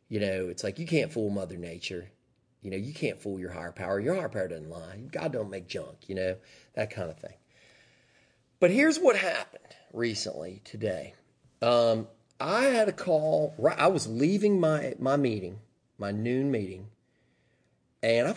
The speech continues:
I was feeling good about myself. It was a good meeting, and I had a really good share that meant a lot to me. It was very honest and, um, heartfelt about some things that I've shared on this podcast, about my daughter, you know, kinda calling me out,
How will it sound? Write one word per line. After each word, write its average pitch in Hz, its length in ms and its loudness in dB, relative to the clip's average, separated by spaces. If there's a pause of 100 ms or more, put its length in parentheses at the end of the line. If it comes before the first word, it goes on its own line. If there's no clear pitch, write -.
(120)
I 403 40 -8
was 415 160 -10
feeling 127 300 0
good 123 180 0
about 85 200 -6
myself. 92 300 -6
It 139 40 -8
was 156 100 -8
a - 60 -10
good 117 400 -6
meeting, 87 440 -8
and 92 100 -8
I 135 60 -4
had 123 100 -4
a 87 40 -4
really 117 420 -2
good 110 260 0
share 104 480 -4
that 90 140 -8
meant 101 160 -2
a 80 80 -6
lot 92 300 -2
to 98 100 -14
me. 95 120 -8
It 90 60 -6
was 87 120 -14
very 107 420 -4
honest 98 640 -6
and, 90 340 -8
um, 87 300 -10 (500)
heartfelt 107 640 0
about 92 240 -6
some 87 140 -10
things 98 360 -4
that 95 80 -4
I've 92 120 -2
shared 101 320 -2
on 95 80 -4
this 101 120 -8
podcast, - 560 -10
about 80 180 -12
my 90 100 -6
daughter, 95 440 -2 (460)
you 104 100 -4
know, 98 200 0
kinda 95 240 -8
calling 98 440 -2
me 98 200 -2
out, 95 300 -2